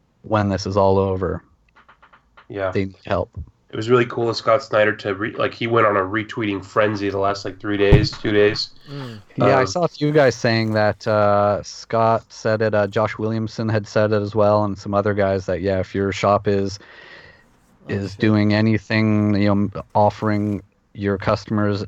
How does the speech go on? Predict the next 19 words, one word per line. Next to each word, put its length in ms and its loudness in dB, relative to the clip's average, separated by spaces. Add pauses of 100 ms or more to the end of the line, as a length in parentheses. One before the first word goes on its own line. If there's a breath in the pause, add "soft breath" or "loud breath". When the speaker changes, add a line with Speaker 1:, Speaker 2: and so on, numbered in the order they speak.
(160)
Speaker 1:
any 380 2
extra 500 -2
way 240 2
to 140 -6
get 220 -2
their 120 -4
books, 640 -2 (520)
you 80 -10
know, 120 -6
tweet 300 2
at 180 4
us 180 0
and, 280 -4
and 180 -4
we'll 180 -2
retweet 460 -6
you. 140 -14 (260)
Speaker 3:
Mm. 140 -10
Speaker 2:
Yeah. 260 0